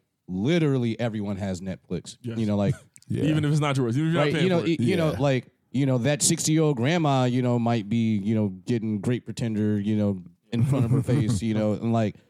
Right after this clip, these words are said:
Speaker 1: and, like, I think that, I think that that's, like, a,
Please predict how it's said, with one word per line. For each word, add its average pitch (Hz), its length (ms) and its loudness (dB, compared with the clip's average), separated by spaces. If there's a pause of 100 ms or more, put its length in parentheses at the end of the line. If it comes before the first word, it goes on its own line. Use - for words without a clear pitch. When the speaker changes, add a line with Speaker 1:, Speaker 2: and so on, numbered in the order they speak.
(380)
Speaker 1:
and, 139 100 0
like, 143 220 0
I 175 80 2
think 180 280 -2
that, 151 200 0 (180)
I 175 100 0
think 233 180 0
that 131 300 -2
that's, 147 340 -2
like, 131 260 -2
a, 107 340 0